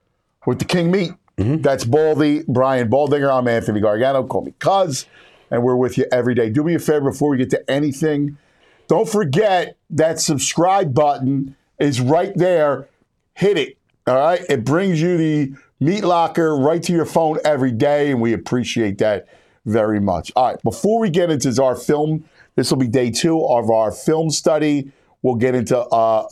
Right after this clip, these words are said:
Speaker 1: some of the other games, the Sunday game, the Monday night game. We'll get into our film study. Before we do that, though, I, I wanna c-, go over the concept of the last year's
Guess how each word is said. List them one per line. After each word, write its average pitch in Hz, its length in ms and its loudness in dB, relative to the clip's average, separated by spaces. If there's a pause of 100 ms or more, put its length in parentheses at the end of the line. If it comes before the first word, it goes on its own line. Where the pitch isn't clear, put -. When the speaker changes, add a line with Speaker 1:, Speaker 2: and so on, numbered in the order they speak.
Speaker 1:
some 135 260 -2
of 123 60 0
the 123 80 2
other 135 180 0
games, 127 260 -2
the 98 60 -4
Sunday 139 320 0
game, 135 320 -2 (320)
the 113 80 2
Monday 113 240 0
night 123 220 0
game. 131 240 0
We'll 117 140 0
get 120 140 0
into 110 180 -2
our 104 100 0
film 135 260 -2
study. 131 360 -2 (340)
Before 262 300 0
we 240 140 0
do 196 200 0
that, 113 240 0
though, 95 320 -2
I, 156 220 2
I 151 100 2
wanna 262 360 -2
c-, 277 140 -10
go 147 120 0
over 139 140 -2
the 131 80 0
concept 175 520 -2
of 120 260 0
the 117 340 0 (380)
last 160 500 0
year's 151 480 -2